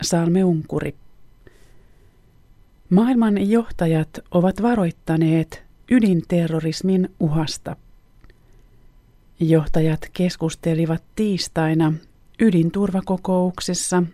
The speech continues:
Etelä-Koreassa keinoista, joiden avulla estetään se, että terroristit saavat haltuunsa ydinmateriaalia.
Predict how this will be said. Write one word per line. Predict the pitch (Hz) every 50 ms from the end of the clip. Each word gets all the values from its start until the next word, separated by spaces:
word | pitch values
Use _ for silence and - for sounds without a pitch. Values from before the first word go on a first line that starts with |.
| _ - - -
Etelä-Koreassa | 226 220 - 185 170 175 165 - 170 170 165 165 165 170 170 - - - 170 170 170 - - -
keinoista, | - 226 220 208 185 170 170 160 156 160 - - - 165 156 156 147 - _ - - - - _ _ _ _ - - - - _ _ - _ -
joiden | 202 214 214 220 214 202 202 208
avulla | 233 240 214 185 180 180 170 170 165 - - - _ - _ _ - -
estetään | - 220 208 - - - - - 208 202 190 185
se, | 185 - - 214 208 190 - - _ - - _ _ _ _ _ _ _ - _ -
että | 202 202 - - 208
terroristit | 208 - 254 240 220 190 180 170 170 165 165 - - 175 175 - - 170 165
saavat | - - 202 196 180 165 165 190 -
haltuunsa | 190 208 208 202 190 - - 180 180 175 170 - 170 170 180 - - - - _ _ - -
ydinmateriaalia. | 208 190 180 170 165 165 165 156 160 - - 156 147 151 151 147 147 139 139 147 151 143 - 135